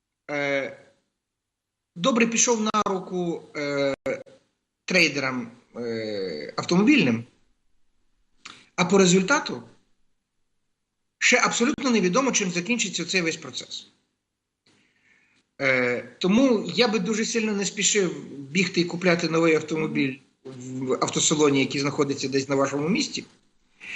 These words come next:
По одній простій причині. Е, цілком ймовірно, е, ті ставки будуть зняті, або змінені, або ще щось поміняється. Тим більше ми розуміємо з вами, що в будь-якому випадку, е, скорше за все, це все буде прийматися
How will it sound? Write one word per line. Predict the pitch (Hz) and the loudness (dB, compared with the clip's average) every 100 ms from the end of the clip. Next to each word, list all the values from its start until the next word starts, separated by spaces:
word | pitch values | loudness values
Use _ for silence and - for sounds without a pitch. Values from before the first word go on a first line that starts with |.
| - - - | -14 -8 4
По | |
одній | 175 311 | 6 6
простій | 233 233 214 | 6 2 2
причині. | 175 151 120 110 - - - | 0 0 -2 -6 -12 -20 -6
Е, | 147 131 - | -2 -2 -2
цілком | - - 285 247 | -2 0 6 6
ймовірно, | 208 190 247 226 196 165 - - | 6 4 4 4 2 0 -4 -6
е, | 143 127 120 117 - - | -2 0 0 -2 -10 -12
ті | - | -6
ставки | 180 226 - 180 | 0 0 0 0
будуть | 170 156 | 0 -2
зняті, | 123 120 117 - - _ _ _ - | -2 -4 -4 -8 -18 _ _ _ -10
або | 143 165 | -2 0
змінені, | 139 131 123 110 101 - _ _ _ | 0 2 2 0 -4 -12 _ _ _
або | 139 160 | 0 2
ще | 190 180 | 4 2
щось | 175 | -2
поміняється. | - 165 147 127 120 113 113 - _ _ _ _ _ - - - - _ | -6 -6 -4 -2 -2 -4 -8 -14 _ _ _ _ _ -20 -20 -20 -20 _
Тим | 170 175 | 2 4
більше | 233 - 185 | 6 4 0
ми | 190 | -2
розуміємо | 185 185 202 185 175 | -2 0 -2 -2 -2
з | |
вами, | 185 202 | -2 -2
що | 175 180 | -2 0
в | |
будь-якому | 170 170 | 0 0
випадку, | 190 214 - - 160 135 - - | 2 0 -2 -6 -6 -8 -10 -8
е, | 139 127 123 117 113 117 - _ _ _ _ - | -2 0 2 2 -2 -6 -12 _ _ _ _ -8
скорше | - - - | 2 2 4
за | 185 | 2
все, | 180 254 | 0 -2
це | 285 175 | -4 -2
все | 214 | -2
буде | 180 | -2
прийматися | 175 165 226 240 185 147 | 0 0 0 -2 -4 -6